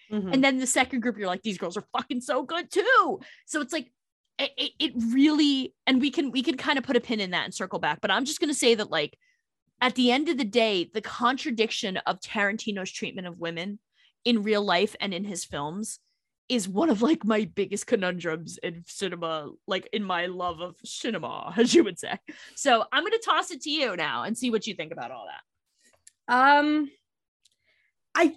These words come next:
Speaker 1: I'm pretty much in the same boat as you, um, where it's, like, that constant struggle of enjoying somebody's canon, finding out some shit, not wanting to support them in the future,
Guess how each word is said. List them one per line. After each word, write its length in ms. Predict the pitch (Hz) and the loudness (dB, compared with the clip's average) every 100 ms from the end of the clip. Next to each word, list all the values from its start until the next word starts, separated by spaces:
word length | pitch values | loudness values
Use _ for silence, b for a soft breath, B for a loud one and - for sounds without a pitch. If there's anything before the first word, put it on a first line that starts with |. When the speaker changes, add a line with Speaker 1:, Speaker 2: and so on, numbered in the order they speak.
| - | 2
Speaker 1:
I'm 140 | 320 427 | 2 2
pretty 260 | - 453 403 | 2 4 4
much 200 | 330 269 | 2 0
in 100 | 285 | -2
the 80 | 247 | -4
same 380 | 233 - 214 208 | -4 -2 -2 -2
boat 280 | 202 190 - | -2 -4 -4
as 240 | 196 180 175 | -6 -6 -2
you, 420 | 175 180 180 - _ _ | -2 -2 -4 -8 _ _
um, 520 | 185 185 180 175 180 180 | 2 2 2 0 -6 -2
where 280 | 214 214 226 | 0 2 2
it's, 240 | 214 - | 0 0
like, 200 | 208 208 | -2 0
that 200 | 202 180 | 0 0
constant 560 | - 214 208 - 208 - | -2 -4 -4 -6 -8 -8
struggle 580 | - 202 196 196 190 180 | -4 -2 -2 -2 -4 -2
of 480 | 180 185 175 175 160 - _ _ _ _ _ _ _ _ _ _ _ _ _ | 0 2 0 -4 -10 -18 _ _ _ _ _ _ _ _ _ _ _ _ _
enjoying 520 | 269 247 208 214 214 220 | 2 2 4 2 2 0
somebody's 460 | 220 202 202 208 | -2 0 0 -2
canon, 600 | - 185 180 170 170 170 - _ _ _ _ _ _ _ _ - | -2 -4 -2 -4 -8 -10 -16 _ _ _ _ _ _ _ _ -2
finding 460 | 226 240 254 240 220 | 4 4 4 2 2
out 220 | 190 185 | 0 -2
some 160 | 190 190 | -8 -8
shit, 420 | - 170 160 - _ _ _ _ _ | -2 -2 -2 -8 _ _ _ _ _
not 520 | 190 202 226 247 294 | -6 0 4 4 2
wanting 600 | 220 247 269 269 226 214 208 | -2 0 2 0 -2 -6 -8
to 200 | 214 202 | -8 -8
support 500 | - - 240 240 - | -8 -6 -4 -4 -4
them 160 | 196 | -4
in 120 | 190 165 | -4 -6
the 60 | |
future, 640 | - 247 226 - 156 151 | -6 -6 -4 -4 -4 -6